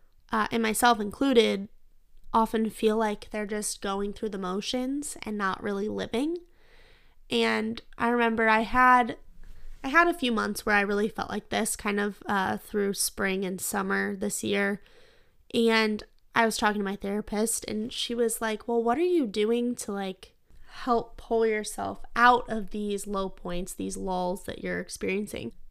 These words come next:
Because I'm not on antidepressants, and it's just something that I didn't really wanna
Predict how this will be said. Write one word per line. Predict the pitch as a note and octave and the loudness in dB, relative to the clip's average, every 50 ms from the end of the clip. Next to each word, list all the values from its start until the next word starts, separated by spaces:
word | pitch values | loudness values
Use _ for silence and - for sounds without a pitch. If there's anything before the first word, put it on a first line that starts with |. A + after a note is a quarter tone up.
| - - - | -18 -10 -6
Because | - B3 A#3 - A#3 A3 A3+ | -4 -4 -2 -2 -2 0 0
I'm | A3 G#3+ G#3+ G3+ | 0 0 0 0
not | G3 G3 G3+ G3+ - | 0 0 2 2 4
on | - B3 B3 B3 | 4 4 4 2
antidepressants, | B3+ B3 B3 B3 B3+ B3+ C4 C4 C4+ B3+ B3+ - - C#4 C#4 C#4 D4 D4 - - - - | 2 2 2 2 0 0 -2 -4 -4 -4 -4 -2 -2 0 0 0 0 0 -4 -6 -6 -2
and | A3+ A3+ A3 G#3+ G#3 G#3 G3+ G3+ G#3 - - _ _ _ - - - - - | -2 0 2 2 0 0 0 -2 -4 -6 -10 _ _ _ -20 -20 -18 -10 -6
it's | A#3 - | -4 -2
just | - G#3+ G#3 - | 0 0 0 2
something | - G3+ G#3 G#3 G#3 G#3+ | 0 0 0 0 0 0
that | A3 G#3+ | 0 0
I | G3+ G3+ | 0 0
didn't | G3+ G3+ G3+ G3+ - | -2 -4 -4 -4 -4
really | G#3+ G#3+ G#3 G#3 | -4 -4 -4 -2
wanna | G#3 G3+ G3+ G3+ G3+ G3+ G3+ G3+ | -2 -2 -2 -2 -4 -4 -6 -6